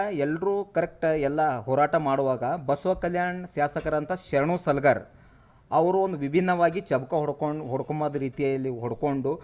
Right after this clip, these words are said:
ಒಂದು ವಿಭಿನ್ನವಾಗಿ ಅವರು ಹೋರಾಟ ಮಾಡಿರ್ತಾರೆ. ಮಾಡಲಿ, ಹೋರಾಟ ಮಾಡಲಿ, ಆದರೆ ಅವರು ಯಾವಾಗ ಏನು ಮಾತಾಡ್ತಾರೆ ಅಂಬೋದೇ ಅವ್ರಿಗೆ, ಅವ್ರಿಗೆ ಗೊತ್ತಾಗಲ್ತು.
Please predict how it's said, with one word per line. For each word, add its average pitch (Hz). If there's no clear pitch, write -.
ಒಂದು 135
ವಿಭಿನ್ನವಾಗಿ 131
ಅವರು 127
ಹೋರಾಟ 127
ಮಾಡಿರ್ತಾರೆ. 101
ಮಾಡಲಿ, 135
ಹೋರಾಟ 156
ಮಾಡಲಿ, 131
ಆದರೆ 151
ಅವರು 185
ಯಾವಾಗ 170
ಏನು 180
ಮಾತಾಡ್ತಾರೆ 175
ಅಂಬೋದೇ 175
ಅವ್ರಿಗೆ, 165
ಅವ್ರಿಗೆ 151
ಗೊತ್ತಾಗಲ್ತು. 135